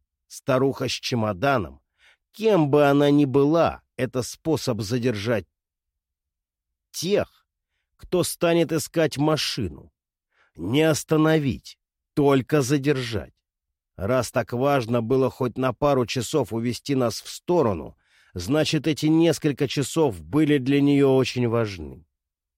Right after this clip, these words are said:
Могли существенно изменить дело. Она, должно быть, запустила, должна была запустить цепочку событий, которая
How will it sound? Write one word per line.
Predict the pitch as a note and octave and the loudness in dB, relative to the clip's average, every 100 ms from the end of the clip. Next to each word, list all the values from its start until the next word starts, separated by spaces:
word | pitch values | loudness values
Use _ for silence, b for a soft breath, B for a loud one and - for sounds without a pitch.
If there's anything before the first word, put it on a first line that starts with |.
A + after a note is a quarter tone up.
| _ _ _ _ _ | _ _ _ _ _
Могли | F#2 B2 A#2 C3+ D3+ | -2 -2 0 0 0
существенно | - D#3 - - D3+ D3 - D3+ D#3+ D#3 | 0 -2 -2 -2 0 -2 -2 -2 0 0
изменить | A#2+ A#2 G#2+ A2 F#2+ | -2 -2 -2 -4 -8
дело. | G2 G2+ C#2+ C#2+ _ _ _ _ _ _ _ _ | -6 -6 -8 -16 _ _ _ _ _ _ _ _
Она, | F#2+ B2 D3+ | -4 0 0
должно | D3 D3+ D3 A2 D3+ D#3 | 2 2 2 2 2 4
быть, | D3 C#3 - _ _ _ - | 2 0 -4 _ _ _ -12
запустила, | E2+ G2 D3 D3+ D3 - - - F3+ A2+ C2 _ _ _ _ _ | -4 -2 -2 0 -2 -2 -8 -4 -2 -2 -8 _ _ _ _ _
должна | A2 F2 D3 D3 A#2+ C#3 F3 E3+ C3+ | -8 2 4 4 2 2 4 6 4
была | C#3 D3+ D3+ | 4 6 6
запустить | A#2 C3+ D3 C3+ - - F3+ A#2+ - _ _ _ | 4 2 2 0 -2 -2 -2 -2 -8 _ _ _
цепочку | - C#3+ C3+ - D#3+ C#3 - B2+ | -8 -4 -4 0 0 0 -4 -8
событий, | - A#2+ F2+ D2+ E3+ - - - _ _ _ _ | -6 -6 -4 -2 -2 -2 -12 -16 _ _ _ _
которая | A#2+ - D#3 D3 D3 | -4 2 4 6 4